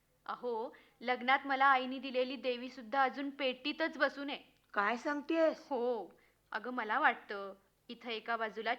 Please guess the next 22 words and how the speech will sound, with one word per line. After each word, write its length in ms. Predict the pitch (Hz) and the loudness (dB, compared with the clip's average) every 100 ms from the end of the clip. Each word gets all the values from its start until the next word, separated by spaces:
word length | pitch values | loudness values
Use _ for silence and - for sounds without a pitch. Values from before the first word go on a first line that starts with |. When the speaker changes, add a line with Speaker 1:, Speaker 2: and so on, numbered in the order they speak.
| - | -4
Speaker 1:
छोटासा 400 | 233 202 208 247 | -4 -4 -4 -4
देव्हारा 440 | 226 208 233 262 | -2 -2 0 2
असावा, 520 | 233 - 196 196 190 190 | 2 0 -4 -2 -6 -4
Speaker 2:
हं. 300 | 214 196 175 - | -6 -4 -6 -12
Speaker 1:
खूप 280 | - 277 - | -10 -10 -8
फुलं 240 | 254 226 | -8 2
आणावीत, 640 | 302 277 226 202 196 196 196 _ _ _ | 4 4 2 -4 -8 -14 -16 _ _ _
देवाची 380 | 220 220 226 311 | -4 -4 -6 -8
पूजा 380 | 294 247 240 277 | -6 -4 0 0
करावी. 760 | 302 247 220 220 220 208 - _ _ - | 2 2 0 -6 -12 -14 -20 _ _ -4
Speaker 2:
हो, 420 | 359 339 302 302 - _ - | 0 2 0 -6 -12 _ -2
हे 160 | 302 | 0
काहीच 340 | 311 339 381 381 | 6 6 8 8
अवघड 360 | 330 285 302 | 8 6 2
नाहीये. 500 | 277 254 240 240 240 254 - | 2 -4 -2 -2 -4 -8 -18
Speaker 1:
पूजा 360 | 247 226 247 262 | -16 -10 -2 0
करणं 280 | 320 302 311 | 0 -2 2
अवघड 380 | 294 233 277 254 | 0 2 -2 0
नाही 200 | 247 220 | -2 -2
ग 80 | 220 | -6
ताई. 320 | 220 185 175 175 _ | -6 -8 -12 -16 _
Speaker 2:
मग? 380 | 214 247 269 269 | -4 0 0 -2